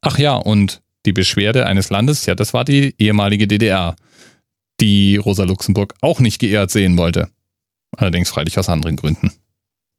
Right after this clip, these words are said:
Verhindert haben die Debatten und Diskussionen freilich nichts. Neunzehnhundertvierundsiebzig kam sie dann, die Briefmarke mit der Michel-Nummer siebenhundertvierundneunzig. Und seither handeln Sammler damit.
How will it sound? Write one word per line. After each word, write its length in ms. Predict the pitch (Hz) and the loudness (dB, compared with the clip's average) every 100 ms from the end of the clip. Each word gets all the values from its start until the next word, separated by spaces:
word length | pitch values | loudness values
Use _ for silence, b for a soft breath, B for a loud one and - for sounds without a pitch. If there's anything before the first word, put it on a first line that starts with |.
| _ _ _ | _ _ _
Verhindert 380 | - 147 170 156 | -2 0 2 4
haben 160 | 131 143 | 2 2
die 100 | 127 | 2
Debatten 360 | 120 120 127 | 0 -2 2
und 100 | 120 | 2
Diskussionen 420 | 107 101 101 101 104 | 2 0 0 2 2
freilich 380 | - 85 87 | 0 -2 0
nichts. 680 | - 92 101 - - - - _ _ _ _ | 2 4 2 -4 -4 -4 -6 _ _ _ _
Neunzehnhundertvierundsiebzig 1200 | 110 104 101 92 92 113 107 95 - 95 92 - | -2 2 2 0 0 0 2 0 -2 -4 -4 -6
kam 340 | - 85 82 | -4 -2 0
sie 120 | 87 82 | 0 0
dann, 340 | 82 80 78 - - | 0 -2 -4 -6 -6
die 80 | |
Briefmarke 600 | - - 90 - 87 82 90 | -6 -2 -2 0 -2 0 -2
mit 140 | 87 | 0
der 80 | 85 | 0
Michel-Nummer 580 | 85 - 85 85 82 82 | 0 2 2 4 2 2
siebenhundertvierundneunzig. 1200 | - 85 85 82 - 85 80 76 85 - 78 - - _ _ _ _ _ _ - | 0 2 2 2 -2 -2 0 0 0 0 -2 -4 -12 _ _ _ _ _ _ 0
Und 180 | 127 | 2
seither 600 | 113 95 104 113 107 110 - _ | 2 0 0 0 0 -2 -6 _
handeln 480 | - 95 92 101 - - | -4 -2 2 0 0 -6
Sammler 320 | - 123 143 | -2 2 2
damit. 460 | 127 127 127 - | 2 2 0 -4